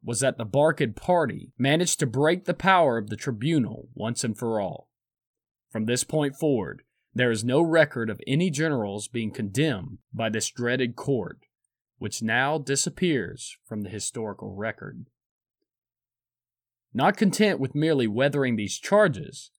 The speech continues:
Hamilcar swiftly maneuvered to take advantage of Hanno's miscalculation by sponsoring a host of constitutional reforms,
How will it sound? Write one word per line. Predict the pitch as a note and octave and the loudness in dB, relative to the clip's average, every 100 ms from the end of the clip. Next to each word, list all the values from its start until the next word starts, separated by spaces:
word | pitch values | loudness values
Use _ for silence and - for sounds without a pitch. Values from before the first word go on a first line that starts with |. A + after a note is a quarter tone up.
| _ _ _ - | _ _ _ 2
Hamilcar | F#3+ A#3 A#3 A#3+ A3 | 6 6 6 4 4
swiftly | - F#3+ G3 G#3+ | 4 2 4 4
maneuvered | G3+ F#3+ F3+ B2 G2+ G2 | 4 6 4 4 0 -4
to | A2 | -6
take | C#3+ B2+ | -4 -4
advantage | A2+ G#2+ D3 A#2+ G#2 G#2 | -2 2 4 4 -2 -8
of | G2+ | -14
Hanno's | - D3 C#3+ B2+ G#2+ | -6 -2 -2 -2 -2
miscalculation | C3+ - D3+ B2 G2+ B2 D3 - - B2 - _ _ _ | -2 0 0 0 -2 -2 -2 -4 -10 -16 -20 _ _ _
by | C3 | 2
sponsoring | C3 - F3 E3+ F3 C#3+ | 2 2 2 2 2 0
a | A2 | -2
host | - F#3+ D3 - | 2 2 2 -2
of | G#2 - | -8 -8
constitutional | C3+ A#2+ - A#2 C3 - A#2+ G2+ | -6 -4 -6 -4 -4 -4 -6 -8
reforms, | G#2 - D#3+ B2 - - - | -8 -4 -2 -2 -4 -10 -16